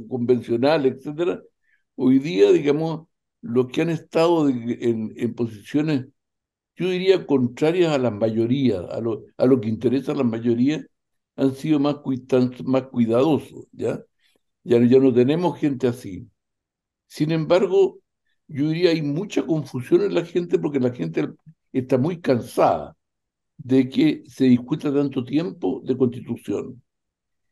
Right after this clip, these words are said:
Y ese es un gran peligro, digo, porque al final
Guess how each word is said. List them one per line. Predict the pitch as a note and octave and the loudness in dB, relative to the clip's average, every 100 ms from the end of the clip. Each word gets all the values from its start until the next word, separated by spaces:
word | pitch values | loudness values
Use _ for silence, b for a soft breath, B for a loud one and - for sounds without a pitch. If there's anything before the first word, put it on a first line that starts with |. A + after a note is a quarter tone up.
| _ _ _ - | _ _ _ -8
Y | D#3+ | 0
ese | G3+ - | 0 2
es | G#3+ | 0
un | F#3+ | 2
gran | D#3+ A#3 - | 4 4 4
peligro, | F3+ F3 C3+ G#2 F#2+ E2+ - | 2 2 -2 -2 -4 -4 -12
digo, | A2+ A2+ A#2 | -12 -6 -6
porque | A2+ B2 B2 | -4 -4 -2
al | B2 | -4
final | B2 B2 C#3+ D#3+ - | 0 0 0 0 -6